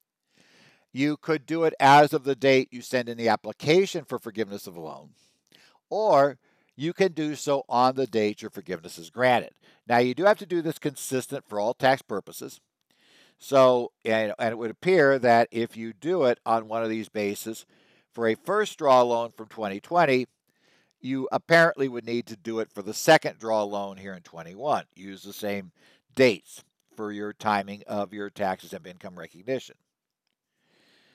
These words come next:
What this will allow many people to do, though, is, especially those that had said, "Well,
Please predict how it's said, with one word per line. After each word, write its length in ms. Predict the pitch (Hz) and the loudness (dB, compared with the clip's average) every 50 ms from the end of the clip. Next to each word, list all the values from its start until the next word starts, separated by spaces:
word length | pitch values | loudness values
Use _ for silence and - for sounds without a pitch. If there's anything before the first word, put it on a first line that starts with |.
| _ _ _ _ _ _ _ _ _ _ | _ _ _ _ _ _ _ _ _ _
What 200 | 147 160 165 - | 6 6 6 6
this 200 | 170 170 151 - | 4 0 0 0
will 220 | 147 147 139 131 | -2 0 2 2
allow 400 | 127 123 151 196 233 240 240 233 | 2 2 4 4 6 8 8 6
many 240 | 180 143 143 135 131 | 6 4 2 2 0
people 320 | - - 131 131 127 117 113 | 0 0 -2 -2 -2 -4 -6
to 80 | 113 98 | -8 -8
do, 240 | 110 113 120 117 | -6 -6 -6 -4
though, 240 | 104 110 107 107 110 - | 0 2 2 2 0 -2
is, 420 | 117 110 110 110 107 107 104 - | -2 0 0 2 0 0 -2 -4
especially 500 | - 113 - - 131 139 139 - 147 143 | -10 -16 -6 0 0 0 0 0 -4 -8
those 360 | 113 113 120 120 117 117 107 - | -4 0 0 0 0 -2 -6 -8
that 100 | 110 101 | -10 -10
had 120 | 98 - | -8 -4
said, 180 | - 110 104 95 | -4 -4 -4 -2
"Well, 420 | 98 120 131 139 139 131 135 - | 2 4 8 8 8 8 6 4